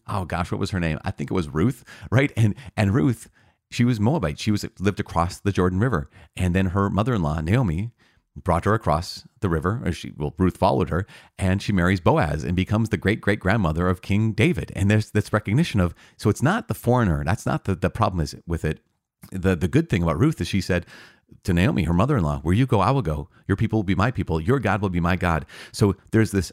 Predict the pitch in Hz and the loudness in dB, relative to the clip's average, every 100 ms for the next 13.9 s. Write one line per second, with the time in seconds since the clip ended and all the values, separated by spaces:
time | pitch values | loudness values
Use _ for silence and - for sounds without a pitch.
0 | - - - 143 117 82 - 82 85 101 | -10 -8 -2 2 2 0 0 0 -2 -8
1 | - 98 98 - 95 85 143 107 - - | -4 -2 0 2 2 4 2 2 -4 -12
2 | - _ - 87 76 78 - _ _ - | -20 _ -2 2 2 -2 -10 _ _ -4
3 | 85 78 80 73 69 69 - _ _ _ | 0 0 -2 -2 -6 -6 -12 _ _ _
4 | _ - 110 110 117 95 131 85 62 - | _ -4 -2 2 2 4 2 0 -4 -8
5 | - 101 87 107 - 90 87 95 107 113 | 0 2 4 2 2 2 2 2 2 4
6 | 120 101 107 143 143 165 196 135 95 - | 2 4 4 4 0 0 -2 -2 -2 -2
7 | - 87 82 85 80 - 78 78 71 69 | -2 0 0 0 -2 -2 -2 -2 -4 -6
8 | - - _ - 78 82 - - 73 87 | -10 -20 _ -6 -2 -2 -4 -8 -4 -2
9 | - 107 170 147 71 - _ _ _ _ | 0 2 2 0 -6 -12 _ _ _ _
10 | _ 92 90 95 135 - 82 - - 76 | _ 0 4 4 2 0 -2 -2 -4 -4
11 | 76 - _ _ 76 90 101 117 107 92 | -4 -14 _ _ -2 2 2 0 -4 -4
12 | - 71 69 - 76 - 85 - - 92 | -4 -4 -4 -4 -4 -2 -4 -4 -2 0
13 | 92 113 - - 80 78 85 92 92 | 2 -2 -2 -4 -2 0 0 0 -2